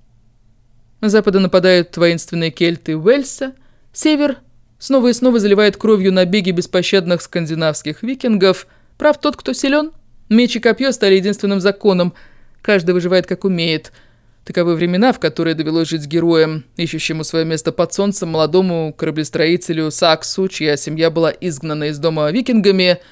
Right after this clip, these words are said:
знатной нормандской красавице вместе с мужем, готовящейся вступить в смертельную опасную схватку за богатство и власть,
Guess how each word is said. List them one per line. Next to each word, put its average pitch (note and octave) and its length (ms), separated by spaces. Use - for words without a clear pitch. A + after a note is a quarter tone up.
знатной C4+ 380
нормандской A#3+ 460
красавице A3+ 680
вместе G#3 340
с - 80
мужем, G3 320
готовящейся F3+ 580
вступить F3 360
в - 40
смертельную D#3+ 680
опасную D#3 500
схватку D3+ 540
за D3 160
богатство D3+ 500
и F3+ 60
власть, D4 580